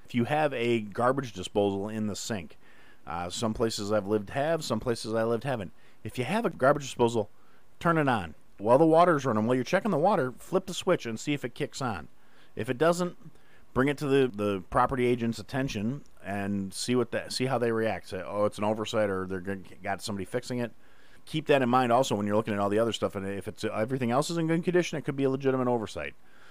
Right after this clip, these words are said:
If everything else is a little hinky, that may be the deal breaker that tells you you wanna go somewhere else. Okay, so after you get done doing your walkthrough in your little kitchen area, as you're walking through the unit,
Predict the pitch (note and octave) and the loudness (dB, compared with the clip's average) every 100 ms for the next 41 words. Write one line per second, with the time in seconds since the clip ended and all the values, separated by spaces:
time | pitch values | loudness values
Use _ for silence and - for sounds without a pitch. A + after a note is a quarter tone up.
0 | - - F#2+ G#2 - G#2+ G2+ G#2+ G#2 G2+ | -18 -8 -2 0 0 -2 0 0 0 0
1 | - F2+ - B1 G2 G2 F#2+ B2+ C3 D3 | -2 -6 -6 -6 -2 0 0 0 -2 0
2 | A#2+ A#2 A2 G#2+ A2 A2+ B2+ A2 G2 F#2+ | 0 0 0 0 0 0 0 2 0 -2
3 | F#2+ F2+ G#2 G#2 G2+ G#2 F#2 F2+ E2+ F2 | -4 0 0 0 -2 -2 -2 -4 -6 -4
4 | F#2 E2+ D#2+ D#2 C#2+ - - - - - | -6 -6 -6 -8 -10 -12 -14 -18 -18 -18
5 | - - - - - - A2+ A2+ - A#2+ | -18 -18 -18 -16 -16 -10 -2 -2 2 4
6 | D3+ - D#3+ D3+ C#3+ D3+ C#3+ C3 C3 B2 | 4 4 0 0 4 4 4 2 2 2
7 | A#2 B2 - A#2 A2+ G#2+ A2 G#2+ B2+ G#2+ | 4 4 2 2 2 4 2 2 -2 -2
8 | A2+ G#2+ G#2+ A2 A2 G2+ - - - - | -2 0 2 2 0 -4 -12 -16 -18 -18
9 | - - - - - - - - A#2+ B2 | -18 -18 -18 -16 -16 -16 -12 -2 0 2
10 | C3 B2 B2 C3 A2+ A#2 A2 A2+ A#2 F#2+ | 2 4 4 2 -4 -2 0 2 2 0